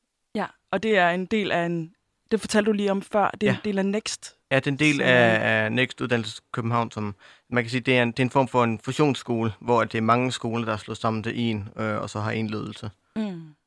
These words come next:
Speaker 2: Øhm.
Speaker 1: Yes. Og for at vi kan lave det her program, så har vi jo også altid en eller anden form for samfundsaktør, en, vi godt lide at kalde det for en person med magt, som vi har med i programmet. Og, øh,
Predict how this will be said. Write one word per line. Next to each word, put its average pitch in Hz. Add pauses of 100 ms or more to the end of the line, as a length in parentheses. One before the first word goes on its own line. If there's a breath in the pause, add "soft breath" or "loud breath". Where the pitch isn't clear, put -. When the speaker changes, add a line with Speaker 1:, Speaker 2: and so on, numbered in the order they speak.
(120)
Speaker 2:
Øhm. - (1120)
Speaker 1:
Yes. 165
Og 196
for 262
at 254
vi 226
kan 202
lave 214
det 320
her 269
program, 240 (100)
så -
har 226
vi 196
jo 175
også 240
altid 226 (120)
en 226
eller 196
anden 202
form 208
for 180 (380 soft breath)
samfundsaktør, 185
en, 180 (120)
vi 196
godt 202
lide 208
at 190
kalde 185
det 185 (100)
for 196
en 185
person 208
med 208
magt, - (280 loud breath)
som 214
vi 202
har 214
med 208
i 233
programmet. 220
Og, 196
øh, 190